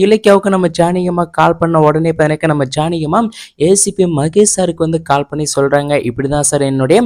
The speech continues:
அத்தை வந்து கால் பண்ணியிருந்தாங்க, இந்த கார்த்திக்குடைய போன்ல இருந்து போன் வந்துச்சு" அப்படின்னு அந்த அஞ்சலி வந்து சொன்னாலாம். "அந்த கார்த்திக்குடைய போன் வந்து on ஆயிருக்கு அப்படின்னு செக் பண்ணி சொல்லுங்க" அப்படின்ற மாதிரி சொல்லும்போது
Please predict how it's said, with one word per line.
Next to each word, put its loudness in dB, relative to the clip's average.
அத்தை 0
வந்து 2
கால் 2
பண்ணியிருந்தாங்க, 2
இந்த 2
கார்த்திக்குடைய 0
போன்ல 2
இருந்து 0
போன் -2
வந்துச்சு" 0
அப்படின்னு -2
அந்த -2
அஞ்சலி 0
வந்து -2
சொன்னாலாம். 2
"அந்த 2
கார்த்திக்குடைய 0
போன் 0
வந்து 2
on 2
ஆயிருக்கு 2
அப்படின்னு 0
செக் 0
பண்ணி 0
சொல்லுங்க" 0
அப்படின்ற -2
மாதிரி 0
சொல்லும்போது 4